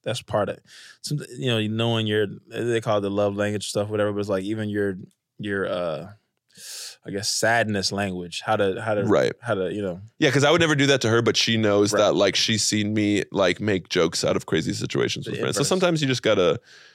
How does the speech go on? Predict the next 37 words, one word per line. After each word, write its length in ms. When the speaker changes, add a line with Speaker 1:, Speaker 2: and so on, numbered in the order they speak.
Speaker 2:
you 100
gotta 200
laugh 220
so 100
you 20
don't 100
cry. 140
Speaker 1:
Protect 380
your 80
Speaker 2:
Any- 180
Speaker 1:
mentals, 240
dog. 400
Speaker 2:
Um, 760
so 160
today, 460
you 120
know, 160
a 40
lot 160
of 80
times 240
we 80
have 100
guests. 400
Lately, 560
we've 220
been 100
doing 160
some 160
no 160
guests 340
episodes. 680
Speaker 1:
We've 80
been 80
all 160
over. 100
Look, 300